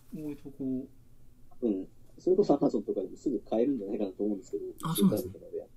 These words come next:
Speaker 1: はい。
Speaker 2: はい。で、その宇宙系でもう一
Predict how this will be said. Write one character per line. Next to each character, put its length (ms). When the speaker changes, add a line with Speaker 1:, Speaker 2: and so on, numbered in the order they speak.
Speaker 1:
は 80
い。 100
Speaker 2:
は 60
い。 140
で、 80
そ 140
の 300
宇 60
宙 300
系 200
で 100
も 220
う 60
一 80